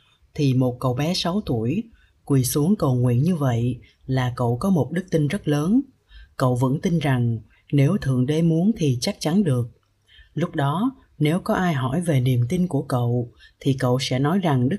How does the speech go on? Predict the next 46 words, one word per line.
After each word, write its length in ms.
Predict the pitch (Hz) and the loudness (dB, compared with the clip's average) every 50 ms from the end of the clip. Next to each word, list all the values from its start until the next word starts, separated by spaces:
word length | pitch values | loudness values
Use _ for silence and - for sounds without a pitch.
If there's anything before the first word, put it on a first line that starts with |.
| - - | -4 -2
tin 180 | 180 156 147 | -2 -2 -2
của 140 | 139 135 131 | -2 -2 -4
cậu 220 | 135 - 127 120 127 | -2 0 0 0 0
rất 240 | - 175 175 - | -2 -4 -4 -4
lớn, 320 | 151 147 147 160 196 254 320 320 - _ _ _ _ _ _ _ _ _ _ - | -4 -2 -2 0 2 2 2 0 -4 _ _ _ _ _ _ _ _ _ _ -4
tại 180 | 135 131 131 127 | -2 0 0 0
vì 180 | 135 135 127 123 | 0 0 0 0
nó 220 | 127 139 156 190 | 0 0 0 -2
đã 140 | 175 147 143 | -2 -2 -2
được 160 | 143 139 135 - - | -2 -2 -4 -4 -4
ung 200 | 165 156 156 156 | -2 -2 0 0
đúc 120 | 190 208 - - | -2 -4 -6 -4
trong 220 | - 170 147 147 147 | -4 -2 0 0 0
biết 140 | 196 214 - | -2 -4 -2
bao 160 | 170 160 151 151 | -2 -2 0 0
nhiêu 160 | 151 151 147 | 0 0 0
năm 220 | 147 147 147 139 | 0 0 0 -2
tháng. 380 | 135 143 147 147 156 180 233 285 - - - _ _ _ _ _ _ _ _ _ _ - | -2 -2 -4 -4 -2 0 -2 -2 -2 -6 -16 _ _ _ _ _ _ _ _ _ _ -2
Mỗi 240 | 147 135 131 131 165 | 0 2 2 2 0
đêm 260 | 165 170 170 165 160 139 | 0 0 0 0 -2 -2
cậu 200 | - 127 120 123 | -2 -2 -2 0
đều 220 | 131 135 127 123 123 | 0 0 0 0 -2
có 100 | 175 202 | -2 -4
cầu 240 | 208 - 170 135 127 | -2 -2 0 0 0
nguyện 320 | 127 127 123 120 123 127 127 | 0 0 0 0 -2 -2 -2
theo 160 | - 185 180 | -2 -2 -2
lời 220 | 165 151 131 123 120 | 0 0 0 -2 -2
chỉ 160 | 123 131 131 | -2 -4 -4
dẫn 280 | 151 156 131 107 135 139 | -2 -2 -2 0 0 0
của 100 | - 127 | 0 -2
má. 420 | 139 151 147 147 147 165 196 247 269 - _ _ _ _ _ _ _ _ _ _ _ _ _ _ - _ _ - | 0 0 -2 -2 -2 -2 -2 -4 -6 -8 _ _ _ _ _ _ _ _ _ _ _ _ _ _ -20 _ _ -10
Vậy 320 | 131 127 135 127 127 127 | -6 -2 -2 0 0 2
mà 280 | 135 139 139 135 131 131 | 2 4 4 4 2 2
tại 180 | 131 127 123 139 | 0 -2 -4 -4
sao 220 | - - 196 196 | -4 -2 0 0
lần 220 | 185 151 131 123 127 | 2 2 2 2 2
này 240 | 131 131 131 127 127 | 2 0 0 -2 -4
cậu 160 | - 127 123 | -4 -2 -2
lại 180 | 127 127 127 123 | -2 -2 -2 -6
không 240 | - - 190 175 175 | -6 -4 -2 -2 -2
thành 240 | - - 131 123 120 | -2 -2 -2 -2 -2
công 220 | - 180 175 170 165 | -2 -2 -2 -2 0
trong 180 | - 180 170 143 | 0 0 0 0
việc 140 | 135 131 - | 0 -2 -2
cầu 140 | - 131 127 | -2 -2 0
nguyện? 480 | 123 123 127 123 120 117 120 131 139 | 2 2 2 2 2 2 2 0 0